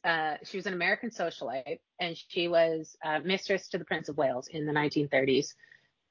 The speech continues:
Uh, her husband was the wealthiest man in Britain at the time, but she had this long, four-year-long affair with Edward the Eighth.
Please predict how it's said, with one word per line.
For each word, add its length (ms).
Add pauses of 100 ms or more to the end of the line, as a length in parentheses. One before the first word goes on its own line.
(140)
Uh, 380 (160)
her 180
husband 800
was 340
the 80
wealthiest 340
man 160
in 80
Britain 200
at 80
the 80
time, 240
but 100
she 100
had 180
this 180
long, 500 (140)
four-year-long 720
affair 600 (540)
with 200
Edward 320
the 120
Eighth. 260